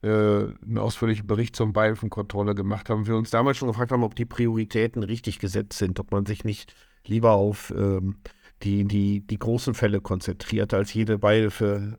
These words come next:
äh, über zweihunderttausend, äh, auch noch abzuprüfen. Äh, da kann man vielleicht auch noch mal eine Arbeitserleichterung für die Kommission schaffen, weil ganz ehrlich, mit zweihunderttausend Euro, da wirst du den Binnenmarkt nicht kaputt machen.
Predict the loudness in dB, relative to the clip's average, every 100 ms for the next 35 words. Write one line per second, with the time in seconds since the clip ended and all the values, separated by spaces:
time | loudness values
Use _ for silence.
0 | -6 -2 -2 -2 -4 -2 -2 0 0 0
1 | 0 0 0 -4 -4 -8 0 2 2 -2
2 | -2 -2 0 -2 -6 -12 -6 -4 -4 -2
3 | -2 -2 -2 -2 -2 -4 -4 -2 -2 0
4 | -2 0 -2 -2 -2 0 0 0 0 0
5 | -2 -2 -2 -4 -6 -2 -4 -2 -4 -4
6 | -2 0 -2 -2 -6 -4 -2 -4 -6 _
7 | _ _ _ _ _ _ _ -4 2 2
8 | 2 0 -2 0 0 2 0 2 0 2
9 | 2 2 2 -2 -2 -2 0 2 0 0
10 | -4 -6 -6 -8 -8 -10 -10